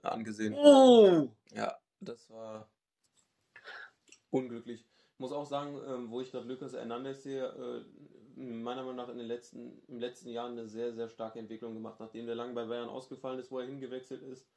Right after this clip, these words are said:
Speaker 1: äh, ist der für mich echt eine Größe geworden mittlerweile da in München. Also der, der macht seinen Job echt gut da in der Innen- und auch Außenverteidigung, spielt ja beides mal, wenn
Speaker 2: Mhm.
Speaker 1: zum Beispiel ein Pavard ausfällt oder so.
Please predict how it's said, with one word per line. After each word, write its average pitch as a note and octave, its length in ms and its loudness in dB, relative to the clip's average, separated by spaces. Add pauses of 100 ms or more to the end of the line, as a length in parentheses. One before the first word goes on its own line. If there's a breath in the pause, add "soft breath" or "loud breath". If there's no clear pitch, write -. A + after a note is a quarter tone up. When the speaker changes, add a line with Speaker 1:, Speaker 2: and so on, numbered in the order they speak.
(840)
Speaker 1:
äh, A#2+ 260 -4
ist A#2 120 -14
der A#2+ 100 -4
für A#2+ 120 -12
mich A#2+ 180 -12
echt A#2+ 180 -16
eine A#2 200 -12
Größe C3 360 -8
geworden A2 280 -10
mittlerweile A2 440 -12
da A2+ 140 -8
in A2 100 -10
München. A2+ 320 -14
Also A2 400 -12 (100)
der, A2+ 300 -6
der A2+ 160 -8
macht A#2 200 -10
seinen B2 140 -10
Job B2 180 -12
echt C3+ 140 -16
gut C3+ 200 -16
da A2 140 -10
in A2 100 -12
der A2 180 -12
Innen- B2 160 -12
und C3 220 -14
auch B2+ 140 -10
Außenverteidigung, A2 920 -14
spielt A2 200 -18
ja A2+ 80 -10
beides A2 500 -14
mal, A2 320 -16 (180)
wenn C#3+ 120 -10
Speaker 2:
Mhm. C#3+ 60 -8
Speaker 1:
zum D3 80 -12
Beispiel A2+ 260 -14
ein G#2+ 60 -16
Pavard A2+ 340 -8
ausfällt A2+ 360 -14
oder A2 180 -16
so. A2+ 220 -18